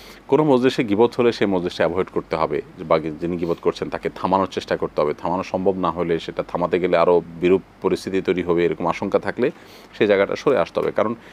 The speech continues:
একটা মানুষের সমালোচনা করা যেখানে অন্যায়, তো সমালোচনা শোনাটাও সেম অন্যায়। এবং,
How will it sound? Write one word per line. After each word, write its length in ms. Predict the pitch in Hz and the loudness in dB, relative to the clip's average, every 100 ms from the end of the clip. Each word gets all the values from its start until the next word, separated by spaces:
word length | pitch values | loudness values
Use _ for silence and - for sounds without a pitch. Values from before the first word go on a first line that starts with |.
| - - | -20 -6
একটা 240 | - 110 123 | -4 -2 0
মানুষের 380 | 113 123 - 139 | 0 0 -2 -4
সমালোচনা 600 | - 117 131 139 151 143 | 0 2 2 0 -2 0
করা 220 | 135 127 | 0 2
যেখানে 240 | 113 120 | 0 0
অন্যায়, 380 | 110 95 85 73 - | 2 2 2 -2 -6
তো 80 | - | -8
সমালোচনা 400 | - 117 123 120 | -4 -4 -4 -8
শোনাটাও 480 | - 113 113 185 - | -4 -2 2 0 -2
সেম 380 | - - 180 123 | -8 2 4 4
অন্যায়। 280 | 78 78 - - - - - - | 0 -2 -8 -12 -20 -20 -8 0
এবং, 400 | 101 95 110 | 4 4 0